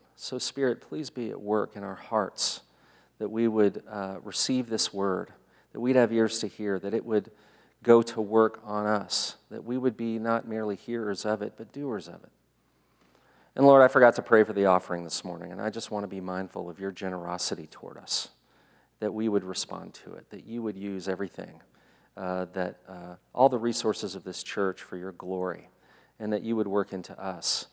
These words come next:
because you are such a generous Father to us, the grace of generosity toward others. Use this, uh, for your glory and, uh, the good of our neighbor. In Jesus' name, amen.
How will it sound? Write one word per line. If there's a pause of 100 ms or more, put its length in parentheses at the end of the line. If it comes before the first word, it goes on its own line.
(380)
because
you
are
such
a
generous
Father
to
us,
the
grace
of
generosity (400)
toward
others. (720)
Use
this,
uh,
for
your
glory (640)
and,
uh, (640)
the
good
of
our
neighbor. (220)
In
Jesus'
name,
amen.